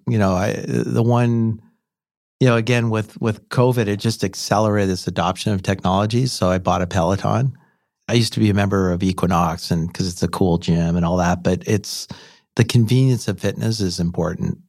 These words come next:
And so I, I, you know, I think that's something that's changed my habit.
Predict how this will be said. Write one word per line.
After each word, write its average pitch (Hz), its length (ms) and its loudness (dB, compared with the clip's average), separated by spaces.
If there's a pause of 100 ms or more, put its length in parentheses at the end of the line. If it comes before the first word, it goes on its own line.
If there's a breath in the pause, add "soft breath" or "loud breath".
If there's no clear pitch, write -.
And 85 160 0
so 92 220 2
I, 87 380 0
I, 123 180 -4
you 165 160 -4
know, 95 80 4
I 98 60 4
think 101 200 0
that's 87 240 0
something 90 300 -2
that's - 200 -4
changed 90 460 -2 (240)
my 87 120 2
habit. - 360 0